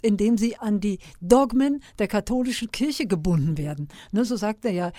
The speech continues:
also sie müssen sich an die Prinzipien der katholischen Kirche orientieren und das geht einfach überhaupt nicht. Entweder es geht wirklich um Menschen und um, äh, deren Leben und es geht um ein lebenswertes Leben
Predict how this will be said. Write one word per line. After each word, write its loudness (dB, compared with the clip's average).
also 0
sie -4
müssen 2
sich -4
an -4
die -2
Prinzipien -2
der -4
katholischen -2
Kirche -6
orientieren 0
und -2
das -4
geht -2
einfach -2
überhaupt -2
nicht. 2
Entweder -2
es -2
geht 0
wirklich 0
um 2
Menschen 4
und 2
um, 0
äh, -2
deren 2
Leben 2
und -2
es -2
geht -4
um 0
ein -2
lebenswertes 2
Leben 0